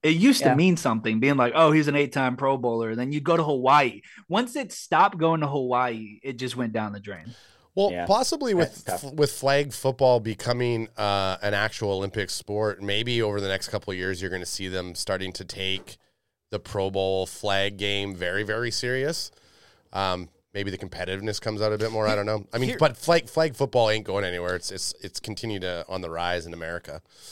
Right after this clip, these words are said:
Speaker 4: We, we see N F L owners do, uh, what I like to call the totalian, or the totalian tiptoe, which, uh, I don't even know if I said that right. But what I mean to say is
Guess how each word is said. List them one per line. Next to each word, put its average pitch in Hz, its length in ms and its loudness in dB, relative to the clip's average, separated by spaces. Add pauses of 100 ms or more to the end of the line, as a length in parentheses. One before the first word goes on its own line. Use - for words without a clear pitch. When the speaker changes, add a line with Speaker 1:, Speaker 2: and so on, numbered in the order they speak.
Speaker 4:
We, 180 140 -6
we 196 260 -6
see 220 680 -6
N 165 160 -2
F 185 220 -4
L 175 240 0
owners 156 720 -6 (560)
do, 143 420 -2
uh, 127 540 0 (160)
what 110 160 -6
I 135 100 -2
like 151 280 -4
to 113 60 -14
call 117 460 -4 (120)
the 110 80 -16
totalian, 120 840 -4 (200)
or 110 100 -8 (120)
the 117 100 -12
totalian 127 600 -4
tiptoe, 117 540 -4 (1120)
which, 123 380 -2
uh, 107 640 2 (1040)
I 98 80 -8
don't 95 160 -12
even 85 160 -12
know 78 100 -10
if 80 100 -14
I 80 60 -12
said 80 200 -14
that 80 120 -10
right. 82 180 -10
But - 240 -8
what 185 160 2
I 156 120 4
mean 185 300 0
to 131 120 -2
say 101 360 -2
is 98 300 -6